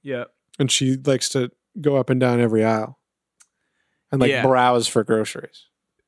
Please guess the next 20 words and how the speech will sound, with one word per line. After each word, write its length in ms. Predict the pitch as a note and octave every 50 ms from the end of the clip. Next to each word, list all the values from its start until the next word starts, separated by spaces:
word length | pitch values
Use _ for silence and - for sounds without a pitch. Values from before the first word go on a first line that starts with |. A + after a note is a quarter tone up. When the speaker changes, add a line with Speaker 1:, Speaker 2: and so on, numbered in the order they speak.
| _
Speaker 1:
Well, 320 | - C#3 C#3 C#3+ C#3 C#3 C3+
uh, 920 | C3 B2+ B2 B2 A#2+ A#2+ A#2 A2+ A2 G#2 F#2+ F#2+ G2 F2+ E2 D2 D2 F#2+ - _ _ _ _ _ _ _ _ _ _ _ _ _ -
my 640 | A#2+ A#2+ A#2+ A#2 A#2 A#2 A2+ A2+ A2+ A2 A2 A2 G#2
fiance, 1600 | - - - - - - - - - - - - D3 C#3 C3+ C3+ C#3 D3 D3 C#3+ C#3 - - A2+ G#2+ G2 F2 F2 F2+ E2+ D2+ - - - _ _ _ _ _ _ _ _ _ _ _ _ _
I 80 | A#2+
feel 200 | A#2+ - - A#2
like, 80 | A#2 A2
uses 480 | G#2+ G#2+ A2+ A#2+ B2 A#2 A#2 B2 A#2
stuff 320 | - - - C3 B2+ B2+ -
every, 240 | C#3 C3+ C3+ C#3 C3
she 140 | C3+ - C3+
does 220 | B2+ B2+ A#2+ A2+ A2
the 160 | - A2+ G#2+
squick 260 | - - - A#2+ A2
square. 280 | - - A2 G#2 G2+ - - - - - - -
Hey, 100 | - F#3+
why 160 | D#3 F3+ A3+
do 60 | C4
people 220 | B3+ D#4 D4 D#4
say 360 | B3 - B3+ A3 F#3+ D3+ B2+